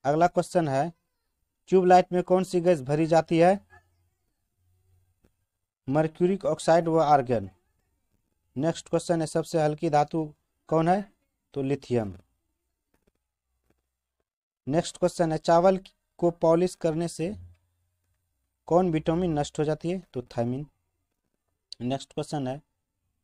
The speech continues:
प्याज तथा लहसुन में गंध किस तत्व के कारण होता है? तो पोटेशियम के कारण। नेक्स्ट क्वेश्चन है, किस पदार्थ को लगाने से रक्त का बहना रुक जाता है?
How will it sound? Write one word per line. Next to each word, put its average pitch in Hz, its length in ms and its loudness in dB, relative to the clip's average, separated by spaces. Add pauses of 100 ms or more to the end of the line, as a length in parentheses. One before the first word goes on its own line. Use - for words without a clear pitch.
(640)
प्याज 165 300 4
तथा - 240 -2
लहसुन 160 480 0
में 160 200 -4
गंध 170 220 0
किस - 300 -6
तत्व 175 240 0
के 160 140 -4
कारण 151 320 0
होता 151 260 -2
है? 180 100 -4 (640)
तो 139 80 -6
पोटेशियम 139 540 -6
के 107 120 -10
कारण। 101 320 -12 (1400)
नेक्स्ट 156 280 -8
क्वेश्चन 165 360 -4
है, 151 140 -6 (1400)
किस 196 200 -2
पदार्थ 180 420 4
को 175 140 -4
लगाने 165 440 0
से 160 180 -2
रक्त 156 280 -4
का 156 160 -2
बहना 143 300 -2
रुक 139 220 -6
जाता 151 260 -2
है? 175 120 -2